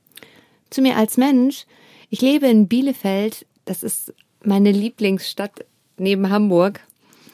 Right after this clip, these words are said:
Mein Lieblingsreiseland ist Australien und Länder wie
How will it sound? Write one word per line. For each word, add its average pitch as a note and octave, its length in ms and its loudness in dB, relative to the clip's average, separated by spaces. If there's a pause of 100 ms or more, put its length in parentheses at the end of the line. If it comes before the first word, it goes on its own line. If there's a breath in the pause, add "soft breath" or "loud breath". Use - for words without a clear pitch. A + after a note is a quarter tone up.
(380 loud breath)
Mein A3+ 240 4
Lieblingsreiseland A#3+ 1200 0
ist - 160 -8
Australien A3+ 760 0
und F#3 200 0
Länder G#3+ 360 2
wie F#3 160 -4